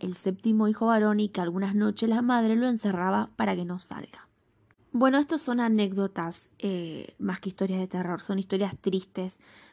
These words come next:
pero muy llamativas. Em, el colegio donde yo terminé mi secundaria, que hice desde séptimo grado, o sea, desde que te-, tenía doce años hasta los diecisiete,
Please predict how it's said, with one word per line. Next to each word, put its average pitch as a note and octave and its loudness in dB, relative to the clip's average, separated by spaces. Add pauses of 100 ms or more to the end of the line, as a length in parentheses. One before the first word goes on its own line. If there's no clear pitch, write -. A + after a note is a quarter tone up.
pero F#3+ 0
muy G3+ 2
llamativas. F#3 -4 (640)
Em, G3+ 2 (100)
el G#3 0
colegio A#3 2
donde G#3 2
yo G3 -2
terminé G3 0
mi G3+ 0
secundaria, F#3 -2
que E3+ -6
hice F#3 -2
desde F3+ -4
séptimo F#3 -2
grado, F3 0
o E3+ -8
sea, E3+ -10
desde F3 -8
que - -8
te-, - -12 (200)
tenía F3 -6
doce F#3 -4
años F#3+ -2
hasta - -10
los E3 -8
diecisiete, G3+ -2